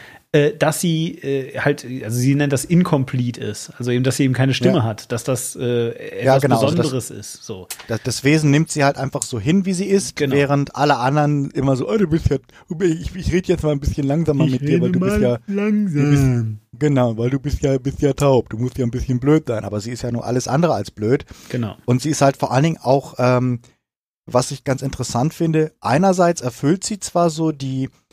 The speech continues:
Speaker 2: die, die Klischees der Kindfrau,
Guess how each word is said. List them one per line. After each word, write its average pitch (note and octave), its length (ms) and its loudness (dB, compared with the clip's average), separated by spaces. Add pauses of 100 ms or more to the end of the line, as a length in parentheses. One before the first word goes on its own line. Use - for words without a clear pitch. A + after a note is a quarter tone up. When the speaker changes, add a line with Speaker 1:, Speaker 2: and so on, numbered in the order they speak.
(420)
Speaker 2:
die, B2 180 -4
die B2 540 -8
Klischees C3+ 760 -2
der B2 220 0
Kindfrau, F#3 1040 2